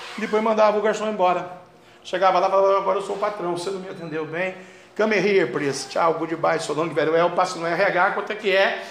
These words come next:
Já paga tudo pra não entrar na justiça, não entrar no pau, assina aqui. Dá mais mil aí de conforto, porque não tem dinheiro mesmo, esse pobre. É assim, né?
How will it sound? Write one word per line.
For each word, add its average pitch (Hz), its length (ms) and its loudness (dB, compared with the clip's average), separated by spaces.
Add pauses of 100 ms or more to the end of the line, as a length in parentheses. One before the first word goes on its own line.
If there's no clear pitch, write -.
(120)
Já 220 140 4
paga 277 360 6
tudo 349 260 4
pra 330 100 6
não 311 160 4
entrar 294 220 4
na 277 140 4
justiça, 302 360 -4
não 294 120 2
entrar 277 160 4
no 262 100 -2
pau, - 180 4
assina 339 280 2
aqui. 185 360 -2 (1600)
Dá 285 160 6
mais 311 200 4
mil 277 240 4
aí 262 120 6
de 240 220 2
conforto, 233 440 6
porque 247 160 2
não 240 80 -4
tem 226 160 0
dinheiro 214 280 0
mesmo, 214 180 0
esse 202 100 -6
pobre. 180 340 0 (420)
É 349 80 0
assim, 339 340 -4 (1200)
né? 240 260 0